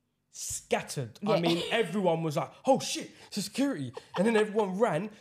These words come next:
Speaker 1: There was, like, four people. We had a big bath. Four people jumped in the bath. There was a guy trying to hi-, hide under the coffee
Speaker 2: Coffee
Speaker 1: table
Speaker 2: table.
Speaker 1: when he's, like, six-foot-three.
Speaker 2: <laughs>
Speaker 1: There was a guy, there was a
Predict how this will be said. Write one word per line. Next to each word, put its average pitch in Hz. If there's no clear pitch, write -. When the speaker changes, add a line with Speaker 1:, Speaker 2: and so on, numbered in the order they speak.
Speaker 1:
There 175
was, 180
like, 196
four 240
people. 208
We 165
had 147
a 143
big 165
bath. 139
Four 233
people 214
jumped 185
in 180
the 170
bath. 180
There 156
was 143
a 156
guy 202
trying 196
to 170
hi-, -
hide 185
under 170
the 160
coffee 214
Speaker 2:
Coffee 226
Speaker 1:
table 170
Speaker 2:
table. -
Speaker 1:
when 190
he's, 170
like, 160
six-foot-three. 190
Speaker 2:
<laughs> -
Speaker 1:
There 196
was 202
a 214
guy, 240
there 208
was 202
a 196